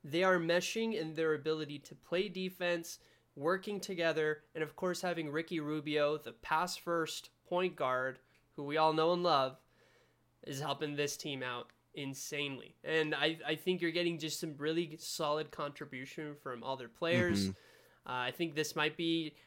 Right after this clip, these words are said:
Speaker 1: an opportunity for Lauri Markkanen as well to, like, change and turn around his career now that he actually has a good opportunity and that he's gonna be coming off the bench, um, as well. I think that's gonna be something that's gonna help him out a lot.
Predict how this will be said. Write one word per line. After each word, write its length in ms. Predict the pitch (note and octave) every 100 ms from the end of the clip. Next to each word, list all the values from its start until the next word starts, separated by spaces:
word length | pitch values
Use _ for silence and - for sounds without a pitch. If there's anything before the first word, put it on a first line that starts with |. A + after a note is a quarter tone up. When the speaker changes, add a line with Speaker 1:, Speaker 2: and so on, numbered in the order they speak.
| -
Speaker 1:
an 80 | D3
opportunity 600 | D#3+ F3 - E3+ F3+ F#3
for 260 | F#3 E3 D3
Lauri 260 | C#3 D#3+
Markkanen 600 | D#3 D#3 F#3+ F3+ C3 A#2+ -
as 160 | E3+ D3
well 240 | D3 D3 C3+
to, 160 | D3
like, 340 | C3 C3 - - _ _ -
change 400 | - D#3+ D3+ C#3
and 140 | C#3+
turn 200 | - E3
around 220 | D#3 D3
his 160 | C#3+ C#3
career 420 | - C#3 C#3 F3 F3+
now 160 | C#3+
that 100 | D3+
he 100 | D3
actually 380 | C#3+ C#3 - C#3
has 420 | - C3+ D#3 D3 -
a 100 | C#3 C3+
good 160 | D3 D3
opportunity 840 | B2+ C3 B2+ D3 C#3 D#3 G3 A3+ - - -
and 100 | D#3
that 60 |
he's 120 | D3+ C#3
gonna 140 | D#3
be 100 | C#3+
coming 320 | - D3 C#3
off 200 | C3+ B2+
the 60 | C#3
bench, 520 | C3+ B2 A2+ - - -
um, 440 | - - - - -
as 200 | A#2 B2
well. 280 | C3+ A#2+ A#2+ -
I 120 | D3
think 260 | C#3+ D3+ C#3
that's 180 | C#3 -
gonna 140 | C#3+
be 80 | C3
something 300 | - C3+ C3+
that's 160 | B2+ -
gonna 120 | B2
help 200 | C3+ B2+
him 100 | C3+
out 180 | C#3 C3+
a 40 |
lot. 340 | C#3+ E3 E3+